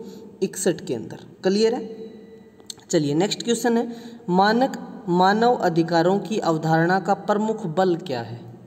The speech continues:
संपत्ति के अधिकार पर, समानता के अधिकार पर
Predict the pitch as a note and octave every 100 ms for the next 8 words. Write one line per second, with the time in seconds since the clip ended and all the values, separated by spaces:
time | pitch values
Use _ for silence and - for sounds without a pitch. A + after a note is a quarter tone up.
0 | - - - - - - - - F3+ F3+
1 | F#3 F#3 G#3 G3 E3+ E3+ E3+ E3+ F#3+ F#3
2 | - - - F3+ E3+ F3+ F#3 G#3 F#3 F3
3 | E3 E3+ E3 F#3